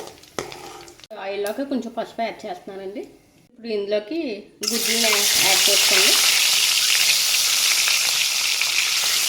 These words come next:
మీకు ఎగ్స్ ఎన్ని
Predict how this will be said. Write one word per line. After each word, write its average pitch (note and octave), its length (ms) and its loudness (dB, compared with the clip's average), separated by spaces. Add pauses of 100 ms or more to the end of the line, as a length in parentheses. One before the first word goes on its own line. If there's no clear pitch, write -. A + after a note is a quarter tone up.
(1900)
మీకు A3 240 -2
ఎగ్స్ F#3+ 240 -2
ఎన్ని G#3 120 0